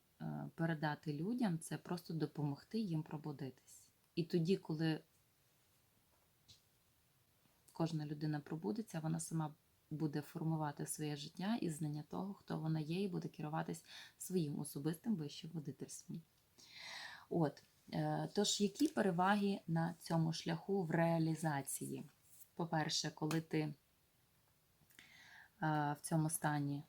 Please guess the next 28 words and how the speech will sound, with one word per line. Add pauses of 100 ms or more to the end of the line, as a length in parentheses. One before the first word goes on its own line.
(380)
творця, (140)
ти
знаєш
конкретно,
чого
ти
хочеш,
ти
просто
туди
йдеш. (680)
Е,
в
тебе
всі
думки,
вся
твоя
енергія
направлена (1040)
суто
на, (240)
е, (100)
сконцентрована
суто
на (180)
цю
справу.